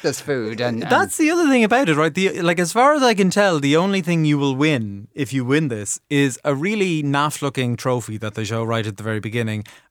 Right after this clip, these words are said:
Speaker 2: And I guess the glory of being able to claim on social media and in some sort of branding on your shop,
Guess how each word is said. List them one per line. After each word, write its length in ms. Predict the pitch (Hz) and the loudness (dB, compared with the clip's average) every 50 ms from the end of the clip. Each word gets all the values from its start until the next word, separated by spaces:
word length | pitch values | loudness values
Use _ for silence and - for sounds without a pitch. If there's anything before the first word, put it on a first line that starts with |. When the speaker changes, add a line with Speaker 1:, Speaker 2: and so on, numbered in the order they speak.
| - - | -4 -2
Speaker 2:
And 120 | 147 151 | 0 0
I 60 | 147 | 0
guess 260 | 135 156 151 139 - | 0 0 -2 -2 -2
the 140 | - 143 147 | -4 -4 -4
glory 480 | 131 147 156 165 170 156 143 135 131 131 | 0 2 2 2 4 2 2 2 2 2
of 360 | 127 127 120 113 - - - - | 0 0 -2 -4 -8 -10 -10 -6
being 220 | - 135 127 127 131 | -4 -4 -2 -2 -2
able 220 | 127 120 123 117 | -2 -4 -4 -6
to 80 | - 120 | -8 -8
claim 420 | - 123 120 117 117 117 113 110 | -6 -4 -4 -4 -2 -4 -6 -6
on 240 | - 120 113 110 110 | -6 -8 -6 -6 -6
social 260 | - 117 110 - 117 | -6 -6 -6 -4 -4
media 400 | 117 113 110 110 110 107 107 107 104 | -4 -2 -2 -2 -2 -2 -2 -2 -2
and 240 | 107 104 104 101 - | -4 -4 -4 -4 -4
in 200 | 120 120 113 110 | -4 -4 -2 -2
some 200 | 104 123 117 113 | 0 0 0 0
sort 140 | 113 110 107 | 0 0 -2
of 60 | 107 - | 0 0
branding 320 | 113 107 110 107 107 104 | 0 0 0 -2 -2 -4
on 120 | 107 107 107 | -4 -2 -2
your 200 | 104 104 104 95 | -2 -4 -4 -4
shop, 340 | - - 123 123 - - | -2 0 0 0 0 -4